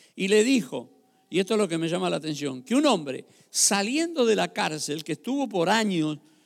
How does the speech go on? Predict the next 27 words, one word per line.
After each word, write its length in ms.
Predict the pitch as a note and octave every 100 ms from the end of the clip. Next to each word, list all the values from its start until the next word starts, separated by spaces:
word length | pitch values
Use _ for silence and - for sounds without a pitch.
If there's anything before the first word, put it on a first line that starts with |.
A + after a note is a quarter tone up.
| _ _ _ _ _
viene 560 | - D#3+ D4 F4 E4 C4
para 300 | - A3 G#3
darle 380 | C#4+ D#4+ C#4
consejo 580 | G#3 G#3 F#3 - D#4 -
a 60 | G#3+
Faraón. 560 | F#3+ G3+ C#4 F4+ A#3+ _ _ _ _ _ _ _ _ _
Él 180 | B3 D#4
no 120 | D4
se 120 | -
atrofió 480 | A3 G#3+ G3 A#3 D#4
mentalmente. 800 | D4+ G3 E3 E3 D3+ B2 - F2 _ _ _ _ _ _ _
Cuando 260 | - G3 G3
todos 220 | A3 D4
se 100 | A#3+
ponían 380 | A3 A3+ B3 A#3+
a 80 | G#3
jugar 460 | F#3 A3+ A3+ G#3+ -
a 120 | G3
las 160 | F3 E3
cartas 480 | - B3 G#3 F#3+
y 60 | F#3
al 120 | E3+
dominó, 540 | E3 E3 D#3+ G3 C#4+ - _
él 180 | - G#3
usaba 420 | C4+ A#3 A#3+ C4 A3
su 160 | G3
tiempo 720 | F3+ B3 B3 F#3 D#3 F3 G3